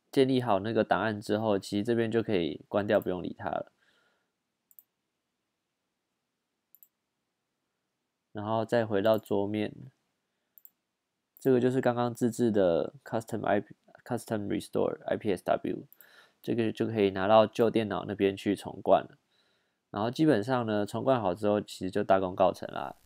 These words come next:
那最后来跟大家分享一下，用这个漏洞来降级自制韧体的缺点，就是你按，你要唤醒你的 iPhone，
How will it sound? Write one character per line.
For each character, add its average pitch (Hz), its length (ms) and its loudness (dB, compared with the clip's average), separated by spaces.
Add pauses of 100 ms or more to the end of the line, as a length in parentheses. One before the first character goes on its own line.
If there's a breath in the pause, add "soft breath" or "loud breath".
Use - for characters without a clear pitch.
(140)
那 113 180 -10
最 147 180 2
后 147 80 6
来 120 180 6
跟 131 200 4
大 131 80 12
家 127 160 12
分 135 180 0
享 104 220 0
一 98 60 -2
下， 110 300 6
用 117 220 2
这 135 220 4
个 110 100 6
漏 120 180 8
洞 110 260 2
来 95 200 2
降 113 340 0
级 90 460 -6 (540 loud breath)
自 127 180 -6
制 117 240 -2
韧 117 240 4
体 87 240 -8
的 80 460 -2 (680)
缺 123 320 0
点， - 300 -2
就 101 160 0
是 90 500 -4 (380 loud breath)
你 98 120 -10
按， 120 240 2 (260)
你 107 100 -6
要 123 160 6
唤 127 260 2
醒 98 220 -6
你 87 80 -4
的 87 80 0
iPhone， 98 560 0